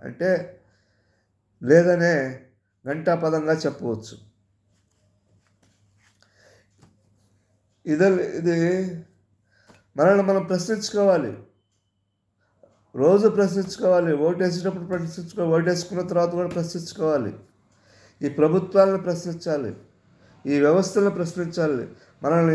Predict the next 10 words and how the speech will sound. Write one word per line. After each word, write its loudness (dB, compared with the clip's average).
ఏలుతున్న 0
నాయకుల్ని, 0
మనం -6
ఎన్నుకున్న -6
నాయకుల్ని -2
ప్రశ్నించాలి. -8
మిత్రులారా, 0
నా 4
బడుగు 0
బల-, 0